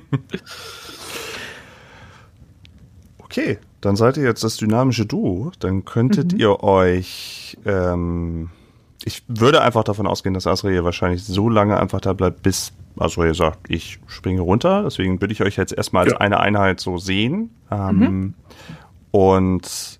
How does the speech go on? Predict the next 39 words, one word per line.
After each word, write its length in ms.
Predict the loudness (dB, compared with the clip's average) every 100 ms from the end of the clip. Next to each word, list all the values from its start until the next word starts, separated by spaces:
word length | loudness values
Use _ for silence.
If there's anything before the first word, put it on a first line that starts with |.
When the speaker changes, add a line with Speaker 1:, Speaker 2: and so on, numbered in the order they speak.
| -8 0
Speaker 1:
ja, 120 | 2
Nyx, 460 | 2 -2 -10 -10 _ _ _ -6
machst 240 | -4 -6
du 40 |
dich 180 | -10 -8
los? 360 | -6 -6 -8 -16 _ _ -18 -2
Willst 160 | 0 2
du 40 |
irgendwas 260 | 2 2 0
Besonderes 380 | 0 2 0 0
noch 60 | 0
mitnehmen 760 | 2 0 -2 -2 0 0 0
oder 160 | 0 0
noch 160 | 0
mal 180 | 0 0 0
was 180 | -4 -4
gucken? 520 | -6 -6 -4 -4 -8 -4
Oder 280 | 0 0 -2 -6
geht's 220 | -6 -4
gleich 220 | -8 -6
raus? 320 | -10 -10 -14 _ _ _ _ _ _ -20 -4
Speaker 2:
Nee, 180 | 2 4
geht 180 | 4 2
gleich 220 | -2 4
raus. 240 | 2 2
Hat 100 | -4
quasi 300 | -4 -4 -2
alles, 300 | 2 2 0
was 120 | -4 -6
sie 60 |
so 140 | -8 -8
braucht 540 | 0 0 0 -8 -10 -2
am 380 | -2 -2 -8 -12 -8
Körper. 560 | 2 2 2 0 0 -2
Ist 160 | -2 2
ja 140 | 2
einfach 440 | 2 -2 -4 -4 -2
ein, 460 | -2 0 -2 -4
äh, 300 | -4 -4 -6